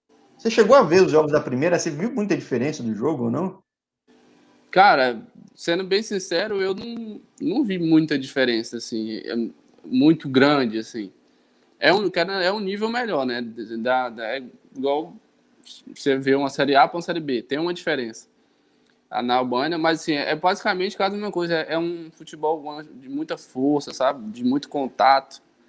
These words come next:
Speaker 2: E, assim, na divisão de acesso também, o problema que eu vi mais dificuldade é os campos. Tem alguns campos que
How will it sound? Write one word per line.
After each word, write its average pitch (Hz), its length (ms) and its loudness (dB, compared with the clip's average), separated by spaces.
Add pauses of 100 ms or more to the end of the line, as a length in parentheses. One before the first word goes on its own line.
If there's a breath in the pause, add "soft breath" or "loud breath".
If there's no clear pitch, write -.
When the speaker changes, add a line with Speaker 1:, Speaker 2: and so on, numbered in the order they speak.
(460)
Speaker 2:
E, 139 120 4
assim, 151 480 2
na 143 160 6
divisão 170 340 0
de 151 80 2
acesso 151 400 2
também, 147 320 -4
o 165 160 -4
problema 151 540 -4
que 143 240 -8
eu 139 120 -4
vi 131 260 -2
mais 139 200 -2
dificuldade 135 380 -2
é 156 60 4
os 165 160 -4
campos. 113 260 -10
Tem 127 120 -4
alguns 127 300 -4
campos 143 420 -12
que 147 220 -4